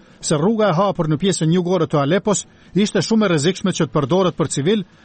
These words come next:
dhe se ka përleshje të her pas hershme dhe sulme ajrore. Koalicioni kombëtar opozitar me selinë në Stamboll të Turqisë tha se në mënyrë të suksesshme e ka thyer rrethimin gjatë një kundërofenzive të djeshme ndaj forcave qeveritare të Sirisë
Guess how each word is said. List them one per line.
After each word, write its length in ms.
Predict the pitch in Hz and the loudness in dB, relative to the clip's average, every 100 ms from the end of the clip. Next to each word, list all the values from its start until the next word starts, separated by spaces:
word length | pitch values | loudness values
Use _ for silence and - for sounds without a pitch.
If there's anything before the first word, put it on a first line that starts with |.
| - | -8
dhe 140 | 143 208 | -2 0
se 180 | 208 156 | -2 -2
ka 140 | 196 | -2
përleshje 420 | 185 165 190 190 | -2 0 0 0
të 140 | 170 139 | -2 0
her 160 | 185 | 0
pas 220 | - 147 - | 0 -4 -2
hershme 340 | 180 - 190 156 | -4 -2 -4 -2
dhe 100 | 196 | -2
sulme 400 | 160 139 135 143 | 0 -2 0 0
ajrore. 440 | 147 143 147 143 - - - - - - - | 0 0 0 -2 -6 -20 -20 -20 -20 -20 -2
Koalicioni 540 | 180 180 - 240 214 | 0 0 0 0 0
kombëtar 460 | - 196 180 196 175 | 0 0 0 0 0
opozitar 480 | 151 156 156 180 165 | 0 0 0 0 0
me 80 | 156 | 0
selinë 320 | - 156 156 | 0 0 0
në 20 | - | 0
Stamboll 340 | 156 147 160 | -2 0 0
të 140 | 151 135 | 0 -4
Turqisë 420 | 127 202 214 - - - - | -2 0 -2 -4 -18 -18 -4
tha 80 | 214 | -2
se 140 | 214 | 2
në 80 | 175 | 2
mënyrë 300 | 165 202 185 | 2 2 2
të 80 | 170 | -2
suksesshme 600 | - 170 - 208 - 156 | -2 -4 0 -2 0 -2
e 40 | 151 | 0
ka 120 | 151 | -2
thyer 300 | - 214 165 165 147 | 0 2 2 -2 -2
rrethimin 480 | 143 - 196 226 156 - - - | -2 0 2 2 -2 -10 -20 -10
gjatë 260 | 135 214 208 | -2 -2 0
një 120 | 208 - | -2 0
kundërofenzive 800 | 196 185 180 160 170 160 214 185 | 0 2 0 0 0 0 0 0
të 140 | 151 | 0
djeshme 320 | 139 190 208 | 0 -2 -2
ndaj 160 | 170 143 | 0 0
forcave 400 | 190 190 175 151 | 0 0 0 -2
qeveritare 540 | - 190 170 185 180 151 | 0 0 0 0 0 -2
të 80 | |
Sirisë 380 | 143 147 185 - | -2 0 0 -2